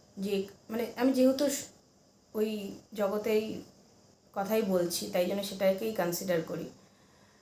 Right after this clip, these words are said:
আমরা সবসময় আমাদের মেয়েদেরকে ফুলের মতন মানুষ করি, ফুলের মতো। Like, this is your world, this is your mother, this is your father, এটা তোমার মন্দির, এটা তোমার গুরু ভাই, এটা তোমার গুরু বোন,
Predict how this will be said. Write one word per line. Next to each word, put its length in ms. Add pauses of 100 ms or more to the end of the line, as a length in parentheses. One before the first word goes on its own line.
(160)
আমরা 200
সবসময় 460
আমাদের 300
মেয়েদেরকে 480
ফুলের 460
মতন 300
মানুষ 340
করি, 180 (360)
ফুলের 260
মতো। 340 (840)
Like, 180
this 220
is 100
your 220
world, 360
this 120
is 100
your 160
mother, 480
this 100
is 160
your 120
father, 540
এটা 140
তোমার 280
মন্দির, 640 (200)
এটা 180
তোমার 240
গুরু 240
ভাই, 280
এটা 140
তোমার 240
গুরু 240
বোন, 400